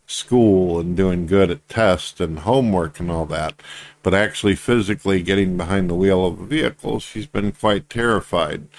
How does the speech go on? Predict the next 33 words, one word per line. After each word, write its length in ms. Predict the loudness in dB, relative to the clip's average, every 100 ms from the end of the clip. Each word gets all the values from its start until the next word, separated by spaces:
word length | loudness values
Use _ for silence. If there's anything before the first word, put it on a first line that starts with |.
| -20 -20 -20 -20 -12 -2
However, 680 | 2 2 2 2 2 0 -2 _ _ _ -14
she 220 | -8 -2
does 260 | 2 2 2
seem 360 | 0 0 2
like 180 | 0 -2
she's, 460 | -4 -2 0 0 2
uh, 240 | 2 2
getting 340 | 0 0 0
more 240 | 0 -2 -2
confident 720 | -2 0 0 -2 -4 -4 -4 -6
with 260 | -8 -6
it. 160 | -8 -8 -12 -20 -20 -14
Um, 420 | -4 -2 -2 -4 -10 _ _ _ -4
her 180 | -2
brother 420 | 0 4 4 4 2
took 300 | 0 -4 -2
her 160 | 0
out 240 | 2 0 -2
recently 640 | -4 -4 -4 -6 -2 -4
to 80 | -2
go 180 | -2 -2
do 220 | -2 -4
some 260 | -4 -6 -2
driving, 640 | 2 2 2 0 -2 -4
and 240 | -4 -8 -12 -20 -20 _
he 100 | -4
said 320 | 0 0 -2
she 160 | -2 -2
made 320 | 0 0 0
him 160 | 0 0
very, 420 | 2 4 2 2
very 360 | 0 -2 -2
nervous, 640 | -2 2 2 2 -2 -8 -10